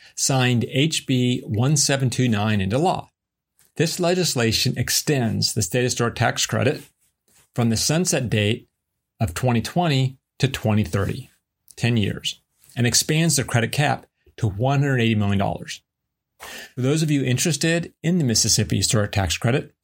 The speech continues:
the bill does make a couple of changes you should note. One change is the bill allows a taxpayer the option to choose a rebate of seventy-five percent of the credit in lieu of a ten-year carry forward. The second change to note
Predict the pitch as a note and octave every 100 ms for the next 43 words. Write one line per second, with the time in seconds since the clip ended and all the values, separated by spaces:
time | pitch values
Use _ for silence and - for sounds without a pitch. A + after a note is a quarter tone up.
0 | _ _ - A2+ C#3 A2 D3 E3 D3 C3+
1 | C3+ B2 B2 - G#2+ G#2+ G#2 G2+ G2 -
2 | C3+ B2 - _ _ _ _ _ _ D#3+
3 | F#3 D#3+ G#2+ F#2+ G#2+ G#2+ - _ _ _
4 | - C#3 C3+ C#3+ E3+ D#3 C3 A#2+ A#2 -
5 | A2 A2+ - G#2+ F#2+ A#2 A#2+ B2 - -
6 | A2 - _ _ _ A#2 A2 B2 A#2 G#2+
7 | G#2+ F3+ - G2+ G#2 - _ A2+ - -
8 | E3 E3 D#3+ C#3 A#2 G#2+ B2+ A2 - A#2
9 | C#3+ D#3 _ _ A#2 A2+ G#2+ B2+ A2+ G#2
10 | G2+ - - - G#2+ - - G#2 G2 G#2+
11 | G2+ F#2+ - - - _ _ _ - -
12 | F3 F3+ C3 A2 G2+ G2 G2 F#2+ A2+